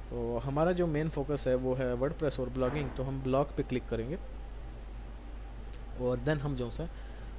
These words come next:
WordPress पे click करेंगे। तो हमारे पास यहाँ पे ये WordPress open हो जाएगी, version four point seven point four, WordPress फलाना फलाना, ठीक है। यहाँ पे ये install नाउ का option है, तो मैं install now पे click करूँगा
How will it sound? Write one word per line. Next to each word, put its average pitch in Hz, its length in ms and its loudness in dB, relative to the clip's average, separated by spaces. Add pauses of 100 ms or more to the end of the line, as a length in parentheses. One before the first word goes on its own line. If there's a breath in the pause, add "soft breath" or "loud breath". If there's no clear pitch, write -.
WordPress 156 400 6
पे 120 100 -4
click 117 220 0
करेंगे। 113 300 -2 (500)
तो 139 100 0
हमारे 151 320 6
पास 151 280 4
यहाँ 131 140 0
पे 127 140 2
ये 123 200 4
WordPress 143 420 2
open 123 180 -2
हो 123 120 -2
जाएगी, 123 320 -2 (880 loud breath)
version 143 340 4
four 131 300 2
point 131 260 0
seven 127 300 0
point 127 260 -2
four, 135 420 0
WordPress 123 480 0
फलाना 120 340 -2
फलाना, 135 480 0
ठीक 156 200 -4
है। 143 260 0 (160)
यहाँ 131 180 0
पे 135 140 0
ये 131 180 4
install 131 480 0
नाउ 123 200 0
का 120 140 0
option - 220 -4
है, 127 140 -6 (960 loud breath)
तो 131 260 2
मैं 139 300 2
install 135 540 4
now 139 200 0
पे 143 100 0
click 123 200 0
करूँगा 135 320 0